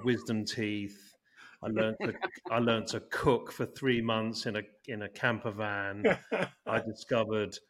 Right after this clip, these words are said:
Speaker 1: what did I discover? V B beer, Tim Tam biscuits. I learned how to catch a, um, those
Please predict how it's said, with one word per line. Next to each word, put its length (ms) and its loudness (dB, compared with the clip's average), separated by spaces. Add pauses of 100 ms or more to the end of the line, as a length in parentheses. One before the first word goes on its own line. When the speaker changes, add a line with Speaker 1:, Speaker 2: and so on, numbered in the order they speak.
(300)
Speaker 1:
what 140 -2
did 140 0
I 80 0
discover? 520 -4
V 280 6
B 260 4
beer, 580 4 (480)
Tim 320 4
Tam 360 2
biscuits. 920 -4 (100)
I 560 -8
learned 400 4
how 160 4
to 160 -2
catch 400 -2
a, 240 0 (440)
um, 380 -4
those 280 -8